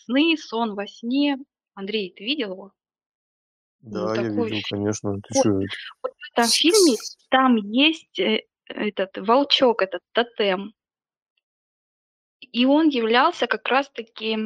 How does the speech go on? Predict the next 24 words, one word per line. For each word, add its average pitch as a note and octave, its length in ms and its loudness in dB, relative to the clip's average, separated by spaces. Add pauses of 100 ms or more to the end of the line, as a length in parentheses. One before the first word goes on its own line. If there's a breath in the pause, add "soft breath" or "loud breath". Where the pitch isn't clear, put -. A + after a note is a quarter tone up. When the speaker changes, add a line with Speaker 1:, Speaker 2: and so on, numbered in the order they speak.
(1700)
Speaker 1:
этой, A3 460 -2
э, G3 520 -6
э-, A#3 140 -2 (100)
этой A#3+ 480 -4
связью B3 440 0
с - 120 -10
реальностью. G3+ 720 -2 (260)
И F#3+ 60 -18
вот B3+ 300 -4 (220)
если A#3 320 -4
говорить A#3+ 280 -2
про A3 160 0
психолога, C#4+ 680 0
то - 160 -4
вот A#3 180 0
он B3 160 4
именно C4 360 2
вам G#3+ 380 -2
будет A3+ 340 -4
вот G3 160 -10
как A3 180 -4 (200)
ориентир, A3+ 540 0
вот G3 160 -6
этот F#3 220 -6